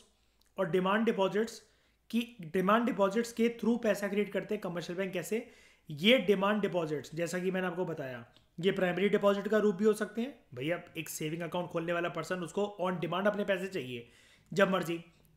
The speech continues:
तो एटीएम कार्ड वगैरह उसके पास अवेलेबल करवाए जाएंगे, लेकिन वो उसका प्राइमरी डिपॉजिट जो है वो सेकेंडरी डिपॉजिट की फॉर्म में भी जाएगा, ठीक है? और वो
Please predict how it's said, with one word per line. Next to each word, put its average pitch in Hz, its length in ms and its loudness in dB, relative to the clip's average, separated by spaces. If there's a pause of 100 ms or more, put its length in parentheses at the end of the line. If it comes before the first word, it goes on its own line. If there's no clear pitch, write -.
(360)
तो 202 60 2
एटीएम 190 360 2
कार्ड 185 200 2
वगैरह 185 220 2
उसके 185 160 -2
पास 175 160 -4
अवेलेबल 175 320 -2
करवाए 165 260 -4
जाएंगे, 156 420 -6 (440)
लेकिन 208 380 2
वो 226 120 6
उसका 247 220 0
प्राइमरी 208 340 2
डिपॉजिट 214 380 2
जो 208 80 2
है 220 60 6
वो 226 140 2
सेकेंडरी 180 280 -4
डिपॉजिट 185 380 -2
की 190 80 -2
फॉर्म 185 220 -4
में 180 100 -2
भी 185 60 -2
जाएगा, 180 320 -4 (1000)
ठीक 180 140 0
है? 233 320 -2 (600)
और 240 140 8
वो 285 360 0